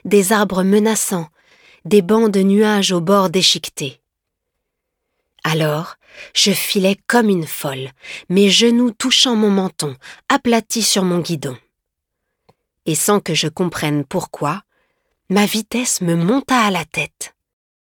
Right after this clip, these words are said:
Elle me rendit libre, de toute la liberté dont j'allais bientôt jouir.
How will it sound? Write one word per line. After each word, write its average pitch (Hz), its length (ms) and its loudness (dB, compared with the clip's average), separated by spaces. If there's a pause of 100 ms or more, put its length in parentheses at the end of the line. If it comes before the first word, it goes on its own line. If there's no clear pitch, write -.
(340)
Elle 196 140 4
me 202 120 4
rendit 196 360 0
libre, 190 480 0 (840)
de 220 200 2 (120)
toute - 260 -6
la 185 160 0
liberté 214 800 -2 (320)
dont 196 180 2
j'allais 180 300 2
bientôt 160 420 -2
jouir. 143 540 -6